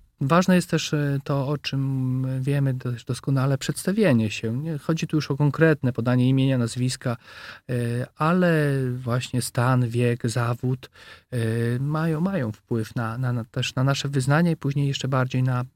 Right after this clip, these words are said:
tą naukę, którą, e, spowiednik, e, zechce nam, mm, przedstawić jako nasz, jako pomoc, e, w naszym nawracaniu, w naszej, w naszym życiu. Co do wyznania, e, grzechów, to najlepiej podać właśnie, mm,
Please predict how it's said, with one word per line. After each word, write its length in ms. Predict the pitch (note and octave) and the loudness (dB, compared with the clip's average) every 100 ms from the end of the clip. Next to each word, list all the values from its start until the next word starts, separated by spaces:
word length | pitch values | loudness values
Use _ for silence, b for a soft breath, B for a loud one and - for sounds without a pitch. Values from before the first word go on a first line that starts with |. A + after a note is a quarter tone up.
| C3+ A#2+ | -10 -4
tą 160 | B2 | 0
naukę, 420 | B2+ C3 D3+ C3 B2 | 2 2 0 -2 -4
którą, 360 | C3 A#2 A#2 A#2+ B B B | -2 -2 -4 -6 B B B
e, 120 | C3+ B2+ | -6 -4
spowiednik, 680 | - B2+ B2+ B2+ B2+ B2+ | -2 0 0 0 -2 -2
e, 160 | A#2+ A#2+ | -4 -4
zechce 360 | A#2+ B2+ - C3 | -4 -4 -4 -4
nam, 420 | A#2+ B2 A#2+ A#2+ | -2 -2 -4 -6
mm, 520 | C3 C3 B2 B2 B2 | -6 -4 -4 -4 -6
przedstawić 640 | B2 B2 - - B2+ C3+ C3 | -4 -4 -2 0 2 2 -2
jako 180 | A#2+ B2 | -2 -2
nasz, 220 | A#2+ - | -2 -4
jako 260 | C3+ B2+ B2 | -6 -4 0
pomoc, 580 | - D3 B2+ A2+ - B B B B _ C#3+ | 4 6 4 0 -6 B B B B _ -6
e, 180 | B2 | -6
w 160 | A#2 - | -6 -6
naszym 340 | B2 A#2+ - B2+ | -4 0 2 2
nawracaniu, 680 | A#2+ B2+ A#2 - A#2+ B2 | 0 0 -2 0 0 0
w 80 | A2+ | -2
naszej, 340 | A#2 - B2 A#2+ _ B B B | -4 -4 -4 -8 _ B B B
w 40 | - | -4
naszym 460 | A2+ - A#2+ A#2+ | -2 0 0 0
życiu. 340 | A#2 A2+ - - B B B | -2 -6 -8 -18 B B B
Co 140 | - | 2
do 100 | F3+ | 6
wyznania, 560 | F3 F3 F#3 F#3+ E3+ C#3 | 6 8 8 8 8 6
e, 40 | A#2 C3 C3 B2+ B2+ B2 A#2+ A#2+ A#2 A2+ A2+ | 2 -2 0 2 2 2 0 0 -2 -2 -4
grzechów, 680 | A#2+ A#2+ C#3 C#3 - D3 | -4 -2 0 0 -2 -8
to 300 | - C3 C3 C3 - | -2 2 2 0 -4
najlepiej 520 | C#3 C3+ C3+ C3+ D3 | 0 2 2 2 0
podać 460 | C#3+ B2+ B2+ C3 - | -2 -2 -2 -4 -6
właśnie, 460 | A#2+ A#2+ A#2+ - B2 | -6 -6 -6 -8 -6
mm, 520 | A#2+ A2+ A2+ A#2 B2+ | -6 -8 -10 -8 -4